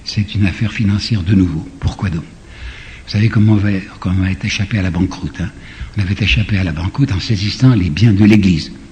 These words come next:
Je n'y vois pas d'inconvénient, cette Église était monstrueusement riche. Bon. Seulement, ces biens de l'Église, on ne pouvait pas les jeter immédiatement sur le marché.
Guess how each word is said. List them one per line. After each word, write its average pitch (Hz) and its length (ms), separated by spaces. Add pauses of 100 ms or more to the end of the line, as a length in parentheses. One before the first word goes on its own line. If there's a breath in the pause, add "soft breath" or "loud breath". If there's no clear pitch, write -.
(160)
Je - 120
n'y 98 120
vois 92 140
pas 104 120
d'inconvénient, 101 540
cette 110 140
Église 95 280
était 92 140
monstrueusement 95 680
riche. - 400
Bon. - 60 (1080 loud breath)
Seulement, 113 320
ces 110 140
biens 104 140
de 92 80
l'Église, 87 280
on 139 40
ne - 40
pouvait 92 140
pas 98 120
les 95 100
jeter 98 220
immédiatement 95 460
sur 87 160
le 92 60
marché. 127 520